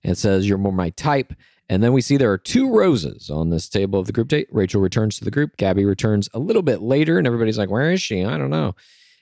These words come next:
And Rachel picks up her group date rose, and she gives it to Avon. And then Gabby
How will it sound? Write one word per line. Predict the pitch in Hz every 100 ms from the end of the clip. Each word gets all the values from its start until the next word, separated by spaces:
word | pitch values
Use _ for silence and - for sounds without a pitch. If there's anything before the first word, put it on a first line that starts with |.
| _
And | 101 101 110
Rachel | 165 165
picks | 143 127
up | 117 - -
her | 185 185 170 107
group | 110 95
date | 95
rose, | 92 113 135 131 - _ _ -
and | 85
she | 101
gives | 104 147
it | 151 -
to | - 123 123 123 160 - _ -
Avon. | 107 87 76 55 - _ _ _
And | 101 113
then | 117 95
Gabby | 104 156 247 269 - 123 123 165